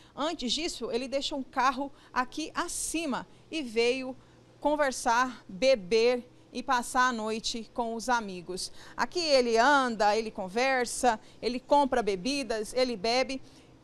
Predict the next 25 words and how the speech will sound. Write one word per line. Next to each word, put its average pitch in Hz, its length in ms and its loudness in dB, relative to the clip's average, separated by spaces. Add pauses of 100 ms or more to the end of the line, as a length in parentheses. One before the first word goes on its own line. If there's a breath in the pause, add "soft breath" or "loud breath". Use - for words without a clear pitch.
(120)
mas 269 500 4
depois 269 480 2
que - 80 -4
ele 269 140 0
foi 269 160 2
embora, 233 480 4
ele 247 200 0
não 262 320 0
foi 277 320 2
mais 262 320 -2
visto 226 360 -4
aqui 240 400 -4 (260 loud breath)
nessa 226 420 -2
distribuidora. 202 800 -4 (240 loud breath)
Agora, 208 360 4
um 247 100 0
detalhe 226 560 4
chama 262 480 0
a 247 220 6
atenção. 262 580 -4 (320 loud breath)
É 240 160 4
exatamente 277 1120 4 (300 loud breath)
naquela 269 440 10
esquina 339 680 6
ali 254 400 6